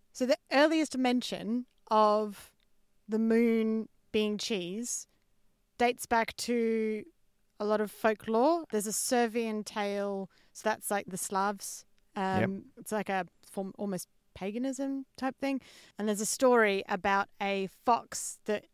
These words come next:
Speaker 1: tricked a wolf. So basically the fox pointed at the reflection of a moon in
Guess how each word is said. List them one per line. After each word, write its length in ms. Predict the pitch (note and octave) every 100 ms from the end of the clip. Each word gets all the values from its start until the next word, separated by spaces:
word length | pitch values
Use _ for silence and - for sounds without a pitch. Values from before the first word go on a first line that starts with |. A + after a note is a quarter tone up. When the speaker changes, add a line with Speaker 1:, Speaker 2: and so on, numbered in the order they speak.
| -
Speaker 1:
tricked 360 | - A#3+ - -
a 100 | G3
wolf. 460 | G3 G#3 F3+ -
So 180 | - G3+
basically 420 | G#3+ G#3 G#3 G#3+
the 100 | G3+
fox 380 | - A3 - - _ -
pointed 540 | B3 C4+ B3 G3+ G3 -
at 160 | G#3
the 100 | G3+
reflection 560 | G3+ F#3+ B3+ - - A3
of 100 | G3
a 80 | G3+
moon 540 | A3 G#3 F3+ G3 A3 _ _ _ _ _ _ _ _ -
in 560 | G#3 G#3 G#3 G3+ G3